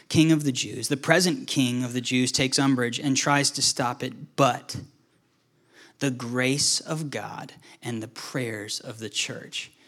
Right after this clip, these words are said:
have prevailed." What we're talking about in Acts chapter twelve is the miraculous, unexpected, redemptive grace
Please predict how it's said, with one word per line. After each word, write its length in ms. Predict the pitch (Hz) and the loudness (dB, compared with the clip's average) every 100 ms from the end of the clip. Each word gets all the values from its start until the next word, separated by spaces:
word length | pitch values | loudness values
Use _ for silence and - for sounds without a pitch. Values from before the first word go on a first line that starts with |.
| _ - | _ -14
have 180 | 107 | -14
prevailed." 560 | - 113 104 120 139 - _ _ _ _ _ _ _ _ _ _ _ _ _ _ _ _ _ _ _ _ _ _ _ _ - | -10 -12 -12 -12 -14 -20 _ _ _ _ _ _ _ _ _ _ _ _ _ _ _ _ _ _ _ _ _ _ _ _ 0
What 120 | 170 | 4
we're 80 | 165 | 4
talking 400 | - 175 175 175 | 4 2 4 4
about 180 | 160 143 | 6 6
in 100 | 139 | 4
Acts 200 | 139 - | 0 -2
chapter 320 | - 135 139 | -4 -4 -4
twelve 320 | - 139 127 | -4 -2 -2
is 100 | 131 | -2
the 140 | 127 143 | 2 4
miraculous, 960 | 143 135 139 139 135 - 117 104 - - - - - | 4 4 2 0 -2 -8 -8 -4 -4 -4 -12 -14 4
unexpected, 1000 | 165 160 156 - - 139 131 - 113 - - - | 6 8 6 2 2 -4 -6 -10 -10 -12 -18 -4
redemptive 1200 | 143 151 143 135 160 160 180 165 - 151 143 - - 151 131 | 4 4 2 0 4 6 6 4 2 2 2 -4 -12 -10 0
grace 920 | 147 131 147 131 98 - - - | 2 6 6 4 0 2 2 0